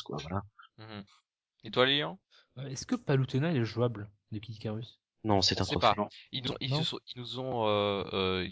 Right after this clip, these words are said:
Speaker 4: Non, non, c'est juste, euh, c'est juste un quiz qu'il a voulu faire, c'est les trophées qu'ils ont montrés.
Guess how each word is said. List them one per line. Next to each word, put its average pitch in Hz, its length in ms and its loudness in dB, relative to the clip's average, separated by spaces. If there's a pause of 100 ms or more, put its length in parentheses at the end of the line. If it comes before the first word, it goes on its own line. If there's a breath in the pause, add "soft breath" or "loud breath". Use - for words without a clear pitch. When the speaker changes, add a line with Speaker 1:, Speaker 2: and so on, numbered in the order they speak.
Speaker 4:
Non, 156 80 6
non, 185 160 8
c'est - 220 -10
juste, 123 240 2
euh, 113 180 10
c'est 117 160 -2
juste 117 180 -2
un 107 60 0
quiz 110 340 0
qu'il 104 180 -4
a 98 40 -2
voulu 107 160 -4
faire, 139 140 0
c'est 120 100 0
les 107 80 4
trophées 127 320 0
qu'ils 107 160 2
ont 95 80 4
montrés. 98 240 -4